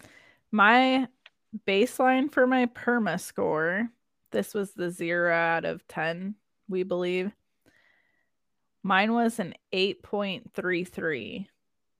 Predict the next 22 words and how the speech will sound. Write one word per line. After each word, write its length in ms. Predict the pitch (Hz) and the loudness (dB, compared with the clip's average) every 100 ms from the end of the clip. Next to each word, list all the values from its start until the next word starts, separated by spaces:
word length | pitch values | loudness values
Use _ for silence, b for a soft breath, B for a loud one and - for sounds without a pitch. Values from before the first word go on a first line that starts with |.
| _ _ _ _ | _ _ _ _
And 240 | - 180 170 | -2 -2 0
then 840 | 160 160 156 156 156 156 156 180 - _ _ _ _ _ | 0 0 0 -2 -2 -6 -6 -8 -10 _ _ _ _ _
for 160 | 202 | -2
my 260 | 180 170 117 | 0 2 2
authentic 600 | 151 180 196 196 226 202 | 2 2 0 -2 -2 -6
happiness, 1120 | - 202 185 - 240 240 240 262 262 - - _ _ _ _ _ _ _ _ _ _ | -6 -8 -6 -2 -2 0 0 -2 -4 -16 -20 _ _ _ _ _ _ _ _ _ _
this 200 | 208 - | -2 2
one 160 | 226 214 | 2 2
was 280 | 190 190 202 | 0 -2 0
one 220 | 185 185 | 2 4
out 160 | 185 | 2
of 80 | 185 | 2
five. 640 | - 175 170 170 185 208 226 - _ _ _ _ _ _ | 2 6 6 6 2 -2 -6 -14 _ _ _ _ _ _
My 160 | 180 175 | -6 -2
baseline 520 | 175 175 - 185 170 | 0 0 0 -4 -4
was 380 | 160 147 147 - - - - - | -4 -6 -6 -10 -18 -20 -20 -8
three 380 | 185 180 170 180 | -2 0 0 -2
point 560 | - 180 165 151 - | -4 -4 -4 -6 -10
seven 520 | - - 175 170 156 139 | -10 -4 -2 -2 -8 -8
one. 360 | - 120 226 381 - _ _ _ _ _ _ _ _ _ _ _ _ _ _ _ - | -6 -4 -4 -6 -16 _ _ _ _ _ _ _ _ _ _ _ _ _ _ _ 2
And 160 | 285 | 6
then 500 | 370 359 359 370 339 | 8 10 10 8 4